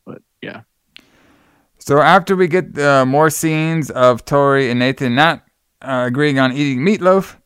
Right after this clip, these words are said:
Speaker 2: this is eventually when Alex and Ozzy get back, and then they leave. This is also, too, when we have the leprechaun. He is now in the house, and he is looking for the gold coins in where everybody has been saying the old, old Grandy's house.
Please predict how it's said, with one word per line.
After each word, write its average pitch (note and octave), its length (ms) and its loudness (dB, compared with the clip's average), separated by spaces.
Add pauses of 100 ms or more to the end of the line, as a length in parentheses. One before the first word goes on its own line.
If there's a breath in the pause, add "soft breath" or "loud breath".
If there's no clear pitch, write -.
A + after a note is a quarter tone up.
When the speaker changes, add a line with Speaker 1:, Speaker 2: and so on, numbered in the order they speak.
(160)
Speaker 2:
this C#3+ 140 -4
is C3+ 60 -8
eventually C3+ 380 -2
when B2 120 -4
Alex E3 520 0
and A#2+ 140 -6
Ozzy F#3 320 0
get F#3 160 -2
back, F#3+ 380 -2 (200)
and A#2 120 -6
then A#2+ 100 -4
they A2+ 120 -4
leave. - 260 -16 (1120 soft breath)
This D3+ 200 -2
is C#3+ 80 -2
also, D#3+ 240 2
too, D#3 160 -2
when D3 80 0
we C3+ 60 2
have A#2 300 -2
the B2 120 0
leprechaun. C#3 540 0
He F3+ 200 0
is F3 160 2
now F3 380 2
in F#3 420 -2 (100)
the D3+ 120 2
house, C3 420 0
and C3 160 -2
he C#3+ 100 0
is C#3 140 -2
looking D#3 300 -2
for D3+ 240 -2
the C3 80 -2
gold C#3+ 420 -2
coins D#3+ 400 -2 (100)
in F3+ 440 -2 (240)
where C#3 160 2
everybody D3 340 2
has C3+ 140 -2
been C3 120 -2
saying C3 400 2
the A#2+ 140 -2
old, B2+ 240 0 (180)
old C3 380 -4
Grandy's C3 460 -2
house. - 400 -12